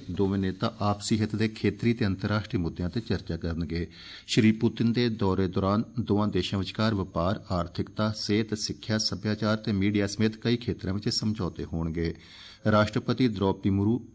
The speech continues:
ਮੁਰਮੂ ਸ਼੍ਰੀ ਪੁਤਿਨ ਦੇ ਸਨਮਾਨ ਵਿੱਚ ਇੱਕ ਦਾਵਤ ਦੀ ਮੇਜ਼ਬਾਨੀ ਕਰਨਗੇ। ਇਹ ਦੌਰਾ ਦੋਹਾਂ ਦੇਸ਼ਾਂ ਦੀ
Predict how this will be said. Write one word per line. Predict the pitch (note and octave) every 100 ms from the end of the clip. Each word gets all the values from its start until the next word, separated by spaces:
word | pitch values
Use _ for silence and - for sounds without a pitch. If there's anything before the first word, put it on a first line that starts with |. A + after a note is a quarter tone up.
| G#2+
ਮੁਰਮੂ | G2 F#2+ G2 A2
ਸ਼੍ਰੀ | A#2+ A2 G2+
ਪੁਤਿਨ | G2+ G2+ A2+ A2
ਦੇ | A2+
ਸਨਮਾਨ | - G2 F2 E2 F#2
ਵਿੱਚ | G#2
ਇੱਕ | G#2+ -
ਦਾਵਤ | D#2 G2 G2 G#2+ G#2+
ਦੀ | G#2+
ਮੇਜ਼ਬਾਨੀ | G2 F2 - D#2+ D#2+
ਕਰਨਗੇ। | D#2+ D#2+ E2 D#2+ D#2+ D#2+ - - - -
ਇਹ | F#2
ਦੌਰਾ | E2+ F#2 G2+ G#2+ F#2
ਦੋਹਾਂ | F#2+ G#2
ਦੇਸ਼ਾਂ | F#2 F2 - G2+
ਦੀ | G#2+